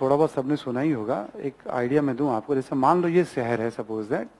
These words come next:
पूरा का पूरा ये area है, दो चार वर्ग किलोमीटर का area है, तो क्या देखा गया,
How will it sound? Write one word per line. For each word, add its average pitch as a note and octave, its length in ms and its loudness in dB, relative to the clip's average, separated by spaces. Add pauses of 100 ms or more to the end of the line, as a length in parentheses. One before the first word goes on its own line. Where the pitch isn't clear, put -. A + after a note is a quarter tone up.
(420)
पूरा C3+ 180 0
का B2+ 100 -4
पूरा C3+ 180 -2
ये B2+ 280 -2
area C#3+ 220 0
है, C#3 180 -6 (1800)
दो C3+ 140 4
चार C#3 200 6
वर्ग C3 160 4
किलोमीटर B2 360 -2
का A#2+ 100 -2
area A#2 300 -2
है, A#2+ 260 -8
तो F3 180 -10 (960)
क्या F#3 140 8
देखा G3 220 6
गया, G3+ 160 6